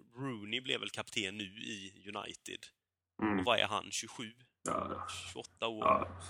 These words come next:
Speaker 1: Jag menar, om han ska, om han ska matcha det Mabbutt gjorde, då ska han spela elva säsonger till i
Speaker 2: Mm.
Speaker 1: United och vara kapten i alla dem. Det är rätt sjukt egentligen när man tänker på det. Jag, jag tyck-, jag tror Mabbutt är en ganska...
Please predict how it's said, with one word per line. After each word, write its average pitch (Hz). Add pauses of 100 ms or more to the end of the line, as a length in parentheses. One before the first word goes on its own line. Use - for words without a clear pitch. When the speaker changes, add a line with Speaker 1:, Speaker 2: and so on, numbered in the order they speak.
(880)
Speaker 1:
Jag 120
menar, 123
om 131
han 127
ska, -
om 127
han 123
ska 110
matcha 117
det 123
Mabbutt 107
gjorde, 135
då 104
ska 120
han 127
spela 101
elva 101
säsonger 98
till 104
i 95
Speaker 2:
Mm. 101
Speaker 1:
United 90 (420)
och 127
vara 107
kapten 110
i -
alla 60
dem. - (1040)
Det 117
är 123
rätt 151
sjukt -
egentligen -
när 107
man 110
tänker 92
på -
det. -
Jag, 107
jag 123
tyck-, 139
jag 120
tror 170
Mabbutt 127
är 82
en 64
ganska... -